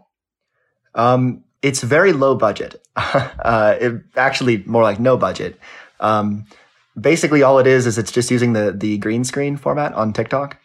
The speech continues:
and putting some various image behind me. Um,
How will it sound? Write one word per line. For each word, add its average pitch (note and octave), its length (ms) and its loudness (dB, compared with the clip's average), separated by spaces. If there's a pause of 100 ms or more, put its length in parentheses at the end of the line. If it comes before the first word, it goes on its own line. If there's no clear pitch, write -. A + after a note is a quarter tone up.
(140)
and G#2 260 -4
putting A#2+ 580 -2
some A#2+ 280 -2
various A2+ 380 2
image G#2+ 340 -6
behind G#2 340 -8
me. G#2 220 -10 (500)
Um, F#2+ 500 -4